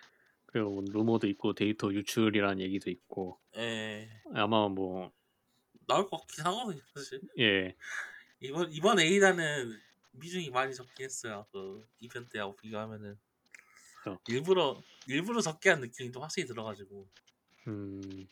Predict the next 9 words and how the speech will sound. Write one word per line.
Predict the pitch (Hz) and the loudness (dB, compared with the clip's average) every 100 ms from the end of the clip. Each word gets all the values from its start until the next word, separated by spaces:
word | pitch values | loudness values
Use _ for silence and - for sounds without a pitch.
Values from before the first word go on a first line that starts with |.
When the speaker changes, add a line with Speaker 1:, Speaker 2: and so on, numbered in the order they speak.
| - | -16
Speaker 2:
"아, | 113 110 | -12 -6
너희들 | 113 143 127 | -4 0 2
에이다 | 117 147 143 | 2 4 2
좋아하는 | 139 135 135 139 | 2 2 0 0
거 | 117 | -2
아니까 | 127 120 | -2 -4
좀만 | 123 143 120 | -6 -8 -12
기다려봐라는 | 107 110 110 107 101 101 98 | -6 -6 -4 -8 -8 -10 -14
느낌." | - - | -20 -20